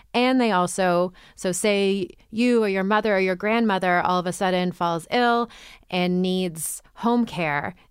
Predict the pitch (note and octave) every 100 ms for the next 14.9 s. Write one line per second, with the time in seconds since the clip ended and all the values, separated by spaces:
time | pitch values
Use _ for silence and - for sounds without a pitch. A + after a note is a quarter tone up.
0 | F3+ F3 G3+ A3 G3+ F3+ F#3+ F#3 F3+ E3+
1 | E3+ E3 E3 - F3 E3 E3 D#3+ D#3+ D#3+
2 | E3 - E3+ D#3+ D#3+ D#3+ - D#3 D#3 F#3+
3 | F#3 E3+ F3+ E3+ D#3+ D#3+ D3+ D3+ - -
4 | - - - E3 D3+ C#3+ - - F#3 E3+
5 | - F#3+ F3+ F#3 F3+ - F3+ E3 - F3+
6 | - F3+ F3+ E3+ E3 E3 E3 - G#3+ A#3
7 | A3 A3 F3+ - F3 E3+ E3 D#3+ E3 F3+
8 | E3 D#3+ D#3+ - - - F3+ F3 E3 E3
9 | F#3 D#3 F#3 F3 - G3+ F#3 E3+ F3 -
10 | F#3 F#3 F#3 F3+ F3 E3+ - E3+ E3 -
11 | D#3+ F#3+ E3+ - E3 D#3+ D#3+ D#3+ D#3+ -
12 | D#3 D#3 D3 - - - - - - F#3+
13 | F3 E3+ D#3 D3 D#3+ D3 D3+ - D3+ -
14 | D3+ - D#3 D3 - D3+ B2 C3+